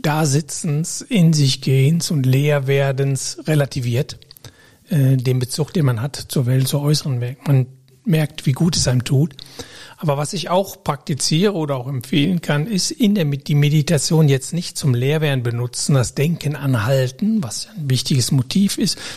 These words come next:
sondern man kann auch meditieren. Kommt ja aus dem Lateinischen Meditatio, meditari, äh,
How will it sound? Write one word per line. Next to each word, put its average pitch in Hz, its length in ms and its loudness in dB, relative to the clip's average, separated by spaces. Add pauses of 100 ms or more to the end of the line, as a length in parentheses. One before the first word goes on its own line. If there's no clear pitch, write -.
sondern 160 220 2
man 156 140 2
kann 185 220 -4
auch 160 240 -2 (500)
meditieren. 151 600 0 (680)
Kommt - 300 0
ja 127 80 -4 (100)
aus 131 160 -2
dem 135 140 2
Lateinischen 139 640 0
Meditatio, 139 840 2
meditari, 135 800 -2
äh, 175 200 -6